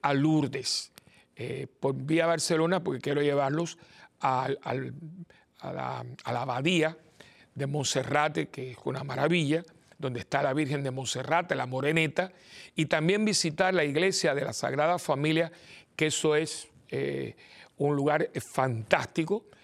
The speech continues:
de este hombre que es tan a la causa de beatificación, Gaudí, un hombre que es un hombre, un hombre laico, ¿eh? El arquitecto de la Iglesia de la Sagrada Familia,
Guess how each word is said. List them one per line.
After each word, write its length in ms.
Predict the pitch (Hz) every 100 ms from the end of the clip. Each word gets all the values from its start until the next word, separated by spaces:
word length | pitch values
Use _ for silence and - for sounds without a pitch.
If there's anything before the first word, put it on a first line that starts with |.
| - -
de 100 | 151
este 200 | 110 -
hombre 340 | 139 143 220 196
que 120 | -
es 180 | 131 - _
tan 420 | - 127 135 123 - - _ -
a 80 | 131
la 120 | 135
causa 400 | 170 160 - 143
de 100 | 131
beatificación, 960 | 131 - - - 143 127 - 202 226 156 _
Gaudí, 600 | 147 151 143 156 202 180 - _ - - -
un 180 | 127 120
hombre 380 | 120 131 165 143
que 420 | 143 131 120 107 _ _ -
es 100 | 113
un 120 | 123
hombre, 400 | 135 160 147 147 -
un 160 | 117
hombre 260 | 127 190 180
laico, 440 | 147 196 - 123
¿eh? 100 | 185 -
El 120 | 135
arquitecto 840 | 127 - - - 180 - 139 123 - -
de 120 | 135
la 180 | 123 120
Iglesia 380 | 123 139 165 156
de 80 | 131
la 80 |
Sagrada 360 | 117 123 131 147
Familia, 540 | - 131 175 175 135